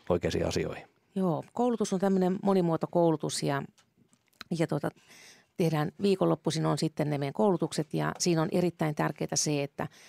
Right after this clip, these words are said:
Speaker 2: niiden hoitojen tekeminen, niitä tehdään paljon ja tarkoituksena on saada, saada niin kuin, ö, oppia se, että me tunnetaan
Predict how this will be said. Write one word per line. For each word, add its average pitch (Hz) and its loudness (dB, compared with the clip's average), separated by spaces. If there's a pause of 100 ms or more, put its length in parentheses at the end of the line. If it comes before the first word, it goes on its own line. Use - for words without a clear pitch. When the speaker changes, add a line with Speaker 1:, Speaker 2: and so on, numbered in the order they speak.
(220)
Speaker 2:
niiden 151 0
hoitojen 165 0
tekeminen, 151 -2
niitä 156 0
tehdään 147 -4
paljon 156 2 (340)
ja 160 0
tarkoituksena 156 0
on 143 -2
saada, 151 2 (160)
saada 160 0
niin 147 -4
kuin, 143 -6 (600)
ö, - 2 (760)
oppia 156 -2
se, 175 2
että 156 -4
me 151 -4
tunnetaan 160 0